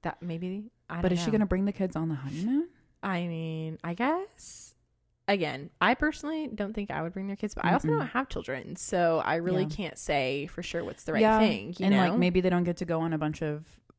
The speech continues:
Speaker 2: fun vacations,
Speaker 1: Yeah.
Speaker 2: and so this is an opportunity to,
Speaker 1: It's
Speaker 2: like,
Speaker 1: special.
Speaker 2: get that gift for the kids as well. Yeah,
Speaker 1: Yeah,
Speaker 2: to each their own.
Speaker 1: absolutely.
Speaker 2: <clears throat> So,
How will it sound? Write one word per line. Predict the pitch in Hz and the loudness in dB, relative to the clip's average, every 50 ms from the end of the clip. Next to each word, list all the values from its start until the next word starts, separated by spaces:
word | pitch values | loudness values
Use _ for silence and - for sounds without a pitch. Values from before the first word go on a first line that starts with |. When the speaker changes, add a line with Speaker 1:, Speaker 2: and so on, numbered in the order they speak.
| _ - | _ -6
Speaker 2:
fun | - 170 160 156 | -2 0 2 2
vacations, | 156 156 147 - 165 147 147 - 170 160 165 175 196 214 | 2 0 0 0 -2 -2 -2 -2 -4 -4 -2 0 2 4
Speaker 1:
Yeah. | 285 - 453 381 247 | 4 6 6 6 6
Speaker 2:
and | 180 | 4
so | 175 160 | 4 4
this | 156 156 156 - | 2 2 -2 -4
is | 165 160 | -2 0
an | 170 | 0
opportunity | 156 156 - 160 - - 156 151 147 151 151 | 0 0 0 -4 -2 0 0 0 0 -2 -2
to, | - - | -2 -2
Speaker 1:
It's | 160 151 | 0 2
Speaker 2:
like, | 147 143 | 4 6
Speaker 1:
special. | 311 349 - - 185 165 160 160 | 6 4 4 2 0 -2 0 0
Speaker 2:
get | 165 165 190 185 | 0 -2 0 0
that | 160 156 143 - - 156 | 0 0 0 -2 -4 -6
gift | - 160 147 151 - - | -6 -4 -4 -4 -8 -12
for | - - | -10 -8
the | 131 123 | -8 -8
kids | - - 131 - - | -8 -8 -10 -10 -10
as | - - - - | -12 -12 -10 -10
well. | - 92 - 202 - - - | -10 -8 -8 -10 -10 -10 -6
Yeah, | 359 - - 269 285 | -6 -4 -4 -4 -6
Speaker 1:
Yeah, | 294 | -6
Speaker 2:
to | 294 262 214 240 | -6 -4 -4 -6
each | 240 - | -6 -4
their | - 240 220 - | -4 -2 -2 0
own. | 285 233 - | 0 0 0
Speaker 1:
absolutely. | - - - - 151 151 147 147 143 147 160 - 220 208 - | 0 0 -2 -2 -2 -2 -2 -2 -2 -2 -2 -4 -4 -4 -4
Speaker 2:
<clears throat> | 220 220 196 185 170 - _ - | -2 -2 -2 -2 -4 -6 _ -16
So, | - - 190 165 160 156 156 151 151 165 | -8 -4 -2 0 2 2 0 0 -2 -6